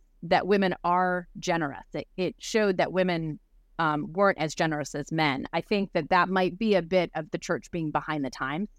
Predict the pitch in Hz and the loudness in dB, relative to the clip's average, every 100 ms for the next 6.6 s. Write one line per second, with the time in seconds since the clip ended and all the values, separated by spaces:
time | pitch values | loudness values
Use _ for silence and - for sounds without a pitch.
0 | _ _ _ - 180 156 156 156 160 185 | _ _ _ -2 2 4 2 -6 -4 0
1 | 180 151 165 156 151 165 165 160 151 _ | 2 0 -2 -4 -2 0 2 0 -8 _
2 | _ 151 131 151 - 196 175 165 147 160 | _ 0 0 -4 4 4 4 -2 -2 2
3 | 151 - 160 - 143 - 220 208 170 151 | 2 4 0 0 -4 -4 0 2 0 -2
4 | - 156 139 156 147 143 - - 147 - | -2 -4 -4 0 0 0 -4 -4 -4 0
5 | 196 180 170 160 151 170 156 160 156 151 | 2 4 4 4 2 0 2 2 2 0
6 | 143 151 147 151 180 | 0 -4 0 2 2